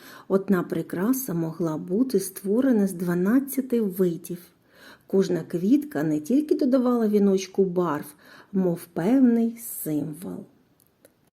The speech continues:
Троянда — символ кохання,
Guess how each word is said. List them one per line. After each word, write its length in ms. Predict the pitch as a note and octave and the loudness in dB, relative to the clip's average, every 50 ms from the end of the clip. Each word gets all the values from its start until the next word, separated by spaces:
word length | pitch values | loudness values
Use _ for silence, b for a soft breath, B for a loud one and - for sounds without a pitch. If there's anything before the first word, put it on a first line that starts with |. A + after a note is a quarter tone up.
| _ _ _ _ _ _ - | _ _ _ _ _ _ -6
Троянда — 680 | G3+ F3+ F3 E3 D#3+ E3 E3+ G#3+ A#3+ A#3 A#3 G#3+ G3+ | -4 -2 -2 0 0 0 2 2 2 0 0 -2 -2
символ 580 | G3 - - - G#3 G#3 G3+ - F#3 F3 F3+ F3+ | -2 -4 -2 2 4 4 4 4 2 2 2 0
кохання, 720 | - G3 - - - - D#3 D#3 E3 E3+ E3 E3 D3+ C#3 | -8 -14 -14 -12 -8 -6 -4 -2 0 0 -2 -2 -4 -6